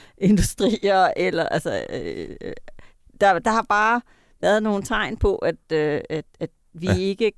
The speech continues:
Speaker 1: kan regne med
Speaker 2: Mm.
Speaker 1: dem heller.
Speaker 2: Ja. Så vi er nok bedre rustet til, øh, et U S A, øh, der ikke, øh, bare hjælper os med alting, øh, mere. På den anden side, så er vi måske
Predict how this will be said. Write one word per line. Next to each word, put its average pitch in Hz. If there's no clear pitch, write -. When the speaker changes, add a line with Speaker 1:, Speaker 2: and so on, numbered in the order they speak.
Speaker 1:
kan 165
regne -
med 151
Speaker 2:
Mm. 92
Speaker 1:
dem 240
heller. -
Speaker 2:
Ja. 104
Så -
vi 107
er 139
nok 170
bedre 139
rustet 110
til, 104
øh, 95
et 98
U 92
S 87
A, 110
øh, 92
der 98
ikke, 107
øh, 95
bare 98
hjælper 98
os 80
med 85
alting, 80
øh, 90
mere. 82
På 113
den 110
anden 151
side, 156
så 165
er 160
vi 156
måske 139